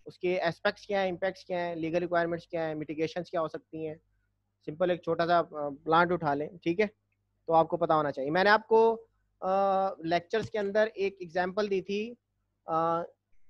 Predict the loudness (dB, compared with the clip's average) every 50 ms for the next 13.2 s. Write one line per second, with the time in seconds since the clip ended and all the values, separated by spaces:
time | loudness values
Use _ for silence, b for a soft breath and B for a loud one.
0 | -20 -20 -10 -6 -4 -4 -4 -4 -4 -6 -6 -4 2 4 4 4 4 2 2 2
1 | 2 2 2 2 2 2 4 4 4 4 4 2 -2 -6 -6 -6 -6 -6 -8 -8
2 | -10 -12 -12 -12 -12 _ _ _ _ _ _ _ _ _ _ 0 2 2 2 2
3 | 2 0 -2 2 4 6 6 6 4 2 -2 -10 -10 -6 0 4 4 4 4 2
4 | 0 -2 2 2 2 2 2 -2 _ _ _ _ _ _ -8 -6 -2 -2 -2 -4
5 | -2 -2 0 2 4 4 4 4 2 2 0 0 -4 -8 -10 -10 -4 2 4 6
6 | 6 6 6 4 2 0 2 4 4 4 4 2 -2 -4 -2 -2 2 2 4 2
7 | 2 0 -2 -2 -2 0 2 2 2 2 2 0 -2 -2 -2 -2 0 0 -2 -2
8 | -2 -4 -6 -8 -2 0 0 2 2 2 0 0 0 2 2 2 4 4 4 2
9 | 2 0 -2 -2 -2 -4 -8 -20 _ _ _ _ _ _ _ _ _ _ _ _
10 | _ -8 -4 0 0 0 2 0 0 0 0 -2 -2 -6 -10 -14 _ _ -6 -6
11 | -6 -4 -2 0 2 2 4 2 2 2 2 2 2 0 -2 -2 -2 0 2 2
12 | 0 0 0 -2 -2 0 -2 -2 -4 -4 -6 -6 -4 0 2 2 2 2 2 0
13 | 2 2 0 -2